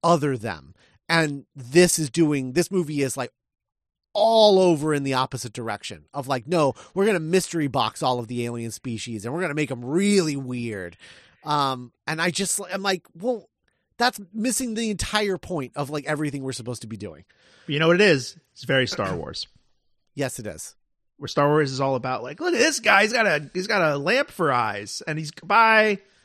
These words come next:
Speaker 1: <laughs> Yeah.
Speaker 2: <laughs> And,
Speaker 1: Yeah.
Speaker 2: and yeah, I mean, yeah, the, the, the Kelvin verse is very, Beyond gets a little bit better, but it seems so very uninterested in even exploring other,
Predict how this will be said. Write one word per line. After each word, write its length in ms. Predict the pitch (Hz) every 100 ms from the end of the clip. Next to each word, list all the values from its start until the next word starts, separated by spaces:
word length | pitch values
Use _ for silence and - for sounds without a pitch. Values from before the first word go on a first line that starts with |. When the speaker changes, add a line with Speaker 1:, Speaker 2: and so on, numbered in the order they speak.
| _ -
Speaker 1:
<laughs> 140 | 165 185 170 208 160 170 220
Yeah. 360 | 175 190 123 -
Speaker 2:
<laughs> 680 | 214 _ - - - - -
And, 100 | 202
Speaker 1:
Yeah. 160 | 180 - - - _ _ _ -
Speaker 2:
and 320 | 165 170 160 -
yeah, 200 | 233 226
I 80 | 214
mean, 140 | 214
yeah, 200 | 214 151
the, 140 | 143
the, 380 | 156 151 - 165
the 100 | 156
Kelvin 380 | 156 175 185 190
verse 320 | 160 160 143
is 180 | 143 123 - _ _
very, 500 | 170 170 214 208 185
Beyond 300 | 175 262 294
gets 140 | 226 170
a 40 |
little 160 | 151 160
bit 140 | 151
better, 200 | 120 117
but 240 | 113 127
it 80 | 131
seems 200 | - 175
so 160 | 185 165
very 320 | 131 151 175
uninterested 840 | 147 139 156 - 151 - 123 110 107
in 180 | 117
even 240 | 123 117 113
exploring 600 | - - 151 175 147 123
other, 280 | 113 107